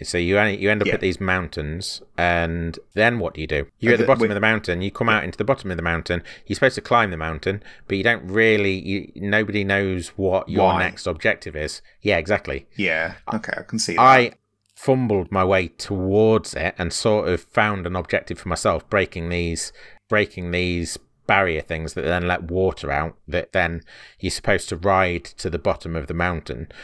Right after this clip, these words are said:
Speaker 1: But it, it was really fumbling towards it. I s-, I didn't quite get there, and you ended up telling me.
Speaker 2: So again, for you, it was trial and error?
Speaker 1: Yeah, it was trial and error. I, I had to say to myself, "Right, well, it seems like the game is,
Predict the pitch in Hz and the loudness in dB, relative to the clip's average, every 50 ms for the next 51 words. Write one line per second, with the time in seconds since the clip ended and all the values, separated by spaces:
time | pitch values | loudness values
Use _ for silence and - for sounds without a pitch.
0 | - - - - 107 95 82 90 92 80 - - 104 87 67 107 - - 101 95 | -20 -12 -4 0 2 2 4 2 0 0 0 0 0 2 0 -2 -4 -4 -2 2
1 | 113 123 135 120 98 - - - 117 104 92 90 90 85 82 - 92 87 90 92 | 4 4 4 4 2 -2 0 0 0 0 0 -2 -2 -2 -4 -4 -4 -2 0 0
2 | 92 - - 73 65 - - - - - - _ - - 87 - 117 113 107 - | 0 0 -2 -4 -4 -4 -6 -8 -8 -10 -10 _ -4 -2 -2 0 0 -2 -4 -2
3 | - - 92 80 - - 98 - - 71 78 78 80 82 87 98 101 95 90 87 | 0 0 0 0 0 0 -2 -2 -2 -2 -4 -2 -2 0 0 2 2 2 0 -2
4 | 80 85 90 - - - 98 90 85 82 85 85 85 - _ - - 113 101 - | -4 -4 -4 -4 -2 -2 -2 -2 -2 -2 -2 -2 -4 -4 _ -4 -2 -2 0 0
5 | 110 101 95 90 - 101 98 92 - 87 - - - 104 95 90 87 90 87 85 | 0 0 0 0 0 0 0 0 0 -2 -4 -2 0 0 0 0 0 0 0 0
6 | 76 57 - - 117 - _ _ - 262 226 151 113 104 - - - 170 160 151 | 0 0 -2 -6 -8 -10 _ _ 0 2 4 4 2 2 -2 0 4 6 6 6
7 | 151 160 165 147 107 95 98 - 127 131 127 123 - - - 107 117 135 127 - | 6 4 4 4 4 2 4 4 4 2 2 0 -4 -4 -4 0 2 2 0 0
8 | - - 127 120 117 113 107 - - _ - - - 139 127 120 - - 107 101 | 2 2 4 4 4 2 0 -2 -8 _ -6 0 2 2 2 2 0 -2 -2 -2
9 | 95 85 - - 71 76 78 - - - 98 110 92 73 - - 90 95 95 98 | 0 0 0 0 0 -2 -2 -4 -6 -2 0 2 2 0 0 0 0 2 2 0
10 | 95 - - 107 - - - - 160 160 165 165 156 139 - - 82 76 80 85 | 0 -2 -2 -4 -4 -4 -2 0 0 2 2 2 2 0 0 0 0 0 0 -2
11 | - - - 101 - - 107 104 104 101 98 95 92 92 95 95 87 | -4 -6 -6 -4 0 2 2 2 2 0 -2 -4 -2 -2 -2 -4 -4